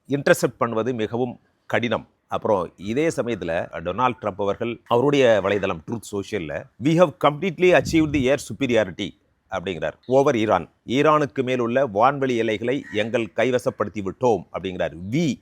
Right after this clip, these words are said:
அப்படின்னா என்ன அர்த்தம்? "வினா" அமெரிக்காவும் இஸ்ரேலும் சேர்ந்து தான் "வின்னு" அர்த்தம். ஆனா வெளியே என்ன சொல்றாங்கன்னா, அமெரிக்கா இதுவரையிலும் அதில் பங்கேற்கவில்லை அப்படின்னு சொல்றாங்க. அமெரிக்காவிற்கான இஸ்ரேல் தூதுவர் என்ன சொல்றாருன்னா, "இதுவரையிலும் அமெரிக்கா டிஃபென்ஸ் போஸ்டர், அதாவது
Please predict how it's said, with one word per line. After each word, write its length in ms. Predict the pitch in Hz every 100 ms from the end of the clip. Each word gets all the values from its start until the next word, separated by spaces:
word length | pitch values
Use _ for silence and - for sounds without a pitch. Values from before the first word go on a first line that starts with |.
| -
அப்படின்னா 260 | 101 120 117
என்ன 220 | 98 87
அர்த்தம்? 300 | 80 85 80
"வினா" 440 | 110 127 101 139 -
அமெரிக்காவும் 640 | 92 123 143 120 139 151
இஸ்ரேலும் 400 | 123 104 143 135
சேர்ந்து 320 | 117 120 123 120
தான் 180 | 135
"வின்னு" 200 | 107 123
அர்த்தம். 340 | 101 87 82 73 _ -
ஆனா 260 | 110 127
வெளியே 280 | 107 120 160
என்ன 160 | 147 143 131
சொல்றாங்கன்னா, 420 | 101 101 117 147
அமெரிக்கா 480 | - 104 139 123 143
இதுவரையிலும் 480 | 120 123 120 131 123
அதில் 240 | 107 127
பங்கேற்கவில்லை 640 | 101 117 123 - 101 101 90
அப்படின்னு 340 | 92 90 87
சொல்றாங்க. 400 | 85 78 87 - _ -
அமெரிக்காவிற்கான 800 | 101 147 151 151 139 123 123 123
இஸ்ரேல் 460 | 110 110 156 147
தூதுவர் 280 | 113 131 120
என்ன 140 | 107 113 -
சொல்றாருன்னா, 560 | 87 85 76 80 90 -
"இதுவரையிலும் 640 | 98 131 139 131 123 139 - _
அமெரிக்கா 680 | - 95 127 131 131 139 - _ - 90
டிஃபென்ஸ் 720 | - 233 175 - - - - _ -
போஸ்டர், 460 | 139 147 - 135 - -
அதாவது 580 | 98 117 113 92 156